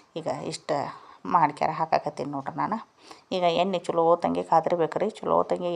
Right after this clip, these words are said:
ಎಣ್ಣೆ ಕಾದಾಗನ ನಾವು ಹಿಂಗೆ ವಡೆಗಳು ಪಟ ಪಟ ಮಾಡ್ಕ್ಯಾರ ಹಾಕಿದ್ವಿ ಅಂದ್ರೆ ಬರು ಬರು ಉಬ್ಬಿದ್ದು ಬರ್ತಾವ್ರಿ. ಈಗ ಹೆಂಗೆ ಉಬ್ಬಾಕತ್ತಾವ್ರಲ್ಲ ಹಿಂಗೆ. ಈಗ ನೋಡ್ರಿ, ಆಗ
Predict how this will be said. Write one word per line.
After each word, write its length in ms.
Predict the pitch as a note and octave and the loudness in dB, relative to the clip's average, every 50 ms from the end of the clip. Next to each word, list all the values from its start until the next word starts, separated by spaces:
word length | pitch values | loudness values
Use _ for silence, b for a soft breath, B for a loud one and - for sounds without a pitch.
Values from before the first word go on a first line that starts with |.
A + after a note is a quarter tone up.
| D#3+ | -2
ಎಣ್ಣೆ 140 | E3 E3+ E3+ D#3+ E3 | -2 -2 -2 2 6
ಕಾದಾಗನ 440 | E3 D#3+ D#3+ D#3+ D#3 F3 E3+ F3 F3 D#3+ D#3+ E3+ F3+ _ _ _ B B B B B B - | 6 6 6 6 2 2 0 0 0 0 -2 -4 -8 _ _ _ B B B B B B 0
ನಾವು 160 | F3+ E3 D#3+ D#3 D#3+ E3 D#3+ | 2 2 4 2 0 0 -2
ಹಿಂಗೆ 260 | F3 D#3+ D3+ D#3 D3+ E3+ F3 D3+ - - | -6 -8 -8 -6 -6 -6 -8 -8 -2 2
ವಡೆಗಳು 420 | E3 D#3 D#3 D3+ D#3 D#3+ D3 D3 D3 C#3+ - | 2 4 4 4 2 2 2 2 2 2 2
ಪಟ 120 | E3+ - D3 D3 | 2 2 2 0
ಪಟ 120 | - - D#3+ D#3+ - | 0 -2 -2 0 2
ಮಾಡ್ಕ್ಯಾರ 340 | D#3 D3+ D3+ D3+ - D#3+ D#3+ D#3+ E3 | 0 0 0 2 2 2 2 4 2
ಹಾಕಿದ್ವಿ 320 | D3 - - D#3 D#3+ D#3 D3+ | 2 2 0 -4 -4 -4 -4
ಅಂದ್ರೆ 160 | D3 D3+ D3 D#3+ D#3+ | -2 -4 -4 -2 0
ಬರು 160 | D#3 D#3 D#3 D#3 D#3+ E3+ | 0 2 2 0 -2 -2
ಬರು 300 | D#3+ D#3+ D#3+ D#3+ D#3+ D#3 D#3 D3+ D3+ D#3+ - - B B B B B B - F3+ | -4 -2 -2 -2 0 0 0 -2 -2 -4 -8 -14 B B B B B B -2 -2
ಉಬ್ಬಿದ್ದು 480 | E3 - - E3 D#3 D#3+ E3 E3 D#3 D3 D#3 | -2 -2 -4 -6 -4 0 2 2 4 4 2
ಬರ್ತಾವ್ರಿ. 380 | D3+ - - D#3 D3 C#3+ E3 F3+ E3+ | 0 2 4 4 4 4 0 -4 -6
ಈಗ 60 | D#3+ - | -4 -4
ಹೆಂಗೆ 180 | D#3+ D3+ D3+ - D3+ | -4 -4 -2 -2 0
ಉಬ್ಬಾಕತ್ತಾವ್ರಲ್ಲ 640 | D#3 D3+ C#3+ D3 D3+ - - D3 C#3 - E3+ G3 F#3+ D#3+ | 2 2 4 2 0 -2 0 -2 0 2 2 2 2 0
ಹಿಂಗೆ. 240 | D#3 D3+ C#3+ C#3 G3 G3+ - - - - _ _ _ _ _ _ _ _ _ _ _ _ _ _ b b b b b b b b b b - | -4 -4 -4 -4 -4 -4 -6 -16 -20 -20 _ _ _ _ _ _ _ _ _ _ _ _ _ _ b b b b b b b b b b -6
ಈಗ 80 | F#3 E3 D#3+ | -4 0 2
ನೋಡ್ರಿ, 200 | D3+ D3 D#3+ G3 G3 F3 | 2 4 6 8 8 8
ಆಗ 160 | E3 E3 F#3 | 8 6 2